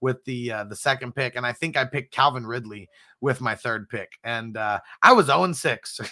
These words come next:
<laughs> or oh, oh and five or whatever. And I think I might have got a win this past week, but yeah, it is so bad. Like, I, I'm mad that I drafted him, bro. Like, to be honest, I really am. And, uh, you gotta play him,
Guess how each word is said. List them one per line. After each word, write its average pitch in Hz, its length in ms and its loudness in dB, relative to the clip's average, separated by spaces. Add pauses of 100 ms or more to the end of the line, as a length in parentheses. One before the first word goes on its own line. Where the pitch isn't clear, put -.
(240)
<laughs> - 380 -8
or 147 160 6
oh, 185 280 8
oh 180 180 4
and 170 160 -4
five 127 400 2
or 123 100 0
whatever. 120 320 0
And 113 80 -2
I 113 40 -8
think 147 180 -4
I 113 80 0
might 127 300 2
have 123 80 -4
got 117 160 -2
a 113 40 -8
win 113 240 -10
this 104 140 -16
past 104 420 -8
week, 98 300 -20
but 87 160 -14 (540)
yeah, 143 200 4
it 202 120 2
is 160 200 -2
so 143 280 0
bad. 120 340 0
Like, 123 180 -4
I, 180 300 4 (320)
I'm 165 200 -2
mad 127 280 2
that 123 100 -4
I 135 100 -4
drafted 101 460 -8
him, 90 160 -20
bro. 92 300 -16
Like, 92 220 -20
to 101 120 -20
be 90 160 -20
honest, 87 460 -18
I 101 60 -8
really 180 360 -2
am. 165 440 -4 (220)
And, 127 360 -6
uh, 113 240 0 (460)
you 117 80 -12
gotta 165 240 4
play 175 260 -6
him, 185 300 -6